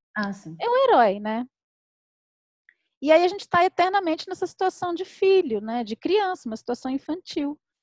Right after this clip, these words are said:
Speaker 2: Porque você tá sempre culpando o outro, de novo a culpa, cumprindo seu papel de atrasar o processo humano. Você tá sempre culpando outra pessoa por, por alguma coisa,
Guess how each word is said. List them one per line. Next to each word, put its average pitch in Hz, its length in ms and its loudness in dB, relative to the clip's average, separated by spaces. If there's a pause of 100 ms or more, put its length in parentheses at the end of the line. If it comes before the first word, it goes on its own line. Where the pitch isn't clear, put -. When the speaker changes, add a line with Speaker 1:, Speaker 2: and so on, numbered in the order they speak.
(520)
Speaker 2:
Porque 233 240 -2
você 240 240 0
tá 254 120 -2
sempre 277 200 -6
culpando 254 440 0
o - 20 0
outro, 254 320 0
de 202 100 -10
novo 214 200 -6
a 220 60 -8
culpa, 349 440 -10 (260)
cumprindo 196 360 -10
seu 208 100 -8
papel 247 500 -4 (160)
de 202 80 -6
atrasar 202 340 -2
o 202 40 -6
processo 208 440 -8
humano. 277 320 -2 (500)
Você 226 200 0
tá 254 80 2
sempre 302 200 -4
culpando 262 500 4
outra 247 160 0
pessoa 233 500 -2
por, 208 240 -8
por 226 160 -2
alguma 240 360 2
coisa, 320 600 4